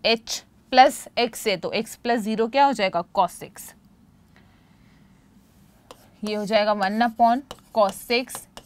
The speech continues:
into cos x plus zero,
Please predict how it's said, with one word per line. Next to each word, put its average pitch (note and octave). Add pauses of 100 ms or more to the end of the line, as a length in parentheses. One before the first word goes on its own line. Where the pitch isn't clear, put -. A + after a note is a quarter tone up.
(120)
into B3+ (460)
cos A3+ (720)
x C4 (220)
plus A3 (180)
zero, G3